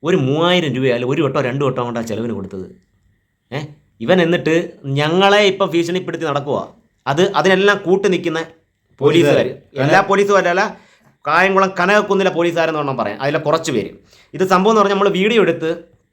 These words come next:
Speaker 1: ഞങ്ങൾക്കെതിരെ ഭയങ്കര പ്രശ്നമൊക്കെ ഞങ്ങളെ വിളിക്കുകയും ഭീഷണിപ്പെടുത്തുകയൊക്കെ ചെയ്ത് കഴിഞ്ഞിട്ട് രണ്ട് ദിവസം കഴിഞ്ഞപ്പോഴത്തേന് ഈ തള്ളെ, രണ്ടാമത്തെ ദിവസം ഈ തള്ളെ ഈ സി ആർ പി എഫുകാരൻ്റെ ഭാര്യ, ഈ
Speaker 2: മരുമോൾ.
Speaker 1: തള്ളെ, ആ, മരുമോള്, എന്തോ സൗമ്യ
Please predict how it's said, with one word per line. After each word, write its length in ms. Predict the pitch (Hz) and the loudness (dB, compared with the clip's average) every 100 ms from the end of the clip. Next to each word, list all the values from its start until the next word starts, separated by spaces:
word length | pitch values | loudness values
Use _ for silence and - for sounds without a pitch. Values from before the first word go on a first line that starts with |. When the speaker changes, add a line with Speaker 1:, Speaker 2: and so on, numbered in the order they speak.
| _ _ _ 135 | _ _ _ -8
Speaker 1:
ഞങ്ങൾക്കെതിരെ 400 | 135 170 170 175 | -4 0 2 2
ഭയങ്കര 220 | 156 170 | 0 0
പ്രശ്നമൊക്കെ 560 | 151 135 165 151 143 151 | -2 -2 0 0 -2 -2
ഞങ്ങളെ 200 | 147 151 | 0 0
വിളിക്കുകയും 320 | 147 143 139 | -2 -4 -4
ഭീഷണിപ്പെടുത്തുകയൊക്കെ 680 | 139 135 135 139 143 143 | -4 -2 -2 -2 -2 -4
ചെയ്ത് 240 | 139 143 160 | -2 0 2
കഴിഞ്ഞിട്ട് 380 | 123 110 110 - - _ _ _ _ _ _ - | 0 -2 -6 -8 -14 _ _ _ _ _ _ -8
രണ്ട് 420 | 135 165 220 226 | 0 2 4 4
ദിവസം 480 | 151 139 165 175 156 | 2 0 0 -2 0
കഴിഞ്ഞപ്പോഴത്തേന് 600 | 131 127 113 113 107 110 131 _ _ _ _ | 0 -2 -6 -8 -8 -10 -14 _ _ _ _
ഈ 200 | 131 151 - _ 123 | -10 -10 -12 _ -2
തള്ളെ, 480 | 120 156 131 - - _ _ _ - | 0 0 0 -4 -12 _ _ _ -12
രണ്ടാമത്തെ 480 | 120 135 160 165 147 | -6 0 0 0 -2
ദിവസം 200 | 131 135 | -2 -4
ഈ 140 | 135 - | -6 -4
തള്ളെ 460 | 120 156 123 135 - | -2 0 0 -2 -10
ഈ 80 | 135 | -14
സി 280 | 135 123 139 | -12 -6 0
ആർ 140 | 156 156 156 | 2 2 -2
പി 60 | |
എഫുകാരൻ്റെ 800 | 160 151 151 147 147 147 147 147 - 113 | -4 -4 -2 0 0 0 0 -2 -8 -6
ഭാര്യ, 440 | 110 131 139 123 - - _ _ _ | 0 2 2 0 -4 -18 _ _ _
ഈ 60 | 135 | -6
Speaker 2:
മരുമോൾ. 280 | 131 151 165 | -2 2 4
Speaker 1:
തള്ളെ, 220 | 151 147 | 2 0
ആ, 100 | 139 | -2
മരുമോള്, 460 | 117 135 151 151 123 - - _ _ _ _ _ 131 | -2 -2 0 0 -2 -4 -14 _ _ _ _ _ -2
എന്തോ 120 | 123 | 2
സൗമ്യ 380 | 147 175 170 | 4 4 2